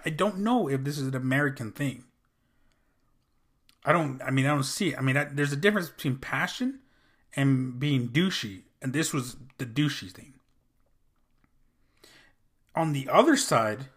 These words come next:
I'm an umpire. I'm cleaning that fucking dugout out. You leave. You get the fuck out. We ain't going, we ain't starting shit. That happened all the time going,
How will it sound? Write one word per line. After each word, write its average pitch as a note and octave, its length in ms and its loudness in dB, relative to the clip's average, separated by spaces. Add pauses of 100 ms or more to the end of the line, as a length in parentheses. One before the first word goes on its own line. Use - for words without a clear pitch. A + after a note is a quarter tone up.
(880)
I'm G#3+ 120 6
an D#3 120 4
umpire. C4 520 4 (1080)
I'm C#4+ 140 4
cleaning G3+ 300 6
that C#3 160 0
fucking D#3 380 -2
dugout D#3+ 340 4
out. G3 280 6
You A3 340 0 (240)
leave. C3 300 2 (240)
You A3 280 4
get D#3 160 -4
the C#3 60 -8
fuck C3+ 320 0
out. G#2+ 180 -4 (440)
We D3+ 120 0
ain't C#3+ 140 0
going, C3+ 240 2 (300)
we D#3+ 120 4
ain't D3+ 100 2
starting C#3 320 6
shit. - 400 -8
That F3 160 4
happened G3+ 300 6
all D#3 140 6
the D#3 100 2
time C#3+ 280 2
going, B2+ 560 -14